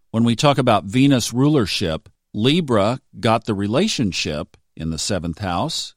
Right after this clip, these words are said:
and Taurus got the money and possessions. Now, there's one other aspect that we can touch on here with Taurus, and then we'll come back and talk about this more tomorrow. We'll talk about Taurus some more tomorrow because we basically have covered everything.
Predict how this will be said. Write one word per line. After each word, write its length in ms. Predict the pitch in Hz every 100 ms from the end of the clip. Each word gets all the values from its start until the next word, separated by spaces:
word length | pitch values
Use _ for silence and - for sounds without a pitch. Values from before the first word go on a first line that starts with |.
| -
and 180 | 117 -
Taurus 460 | - 175 104 104
got 200 | - 107
the 80 | 113
money 300 | 95 98 113
and 160 | 113 113
possessions. 800 | 117 127 143 - 62 55 - - _ _ _ -
Now, 80 | 117
there's 200 | 131 139
one 160 | 180
other 240 | 202 135 -
aspect 600 | 113 123 139 - 101 92
that 100 | 110
we 140 | 104 117
can 160 | 95
touch 300 | - 135 -
on 220 | 95 87
here 320 | 87 110 95 98
with 300 | 98 101 -
Taurus, 400 | 131 123 98 131
and 80 |
then 80 | 170
we'll 100 | 208
come 180 | - 156
back 240 | 127 117
and 160 | 107 92 _ -
talk 220 | 120 104
about 280 | 98 95 -
this 240 | 104 -
more 420 | 95 95 98 95 - _ _ _
tomorrow. 440 | - 110 92 92 92
We'll 160 | 95
talk 240 | - 110 95
about 260 | 92 90
Taurus 360 | - 110 95 90
some 200 | - 98
more 180 | 92 92
tomorrow 360 | 101 95 90
because 280 | 87 95 92
we 100 | 107
basically 540 | 104 135 127 123 107 95
have 140 | -
covered 300 | - 98 85
everything. 520 | 82 87 101 92 85